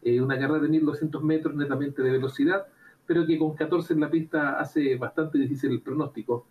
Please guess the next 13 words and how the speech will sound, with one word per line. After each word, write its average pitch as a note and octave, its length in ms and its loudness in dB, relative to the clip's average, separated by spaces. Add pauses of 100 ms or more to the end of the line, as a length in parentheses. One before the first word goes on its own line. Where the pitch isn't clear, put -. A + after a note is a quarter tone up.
(280)
Cuando A#2+ 220 -2
corren D3 240 0
muchos D3+ 260 -2
caballos - 280 -8
siempre D#3 240 -2
es - 60 -10
como C3 160 -2
más C#3 120 -6
difícil C#3 460 -2
poder, C3+ 260 2
eh, G2+ 180 0
apuntar. B2+ 480 -6 (360)
Pero D#3 540 2